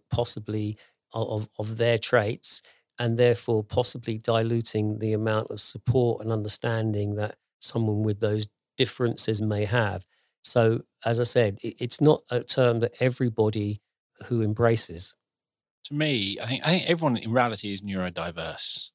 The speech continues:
Speaker 2: Some people, for some reason, like Manchester United. <laughs> They don't live there, but they like Manchester. Others like Liverpool, some like Chelsea.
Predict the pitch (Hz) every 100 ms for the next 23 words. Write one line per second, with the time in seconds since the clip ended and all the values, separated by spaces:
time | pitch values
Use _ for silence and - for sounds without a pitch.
0 | - - 131 139 113 113 - 113 110 110
1 | - - 120 113 110 104 101 95 98 -
2 | _ _ _ _ 92 92 95 - - _
3 | _ _ _ _ - 92 - - - 90
4 | 117 147 - - - - - - - -
5 | - _ _ _ _ _ _ _ 113 120
6 | 120 185 135 170 - _ _ _ _ -
7 | 160 156 139 127 120 104 135 147 165 139
8 | 135 139 127 139 139 - 135 127 - -
9 | 95 - -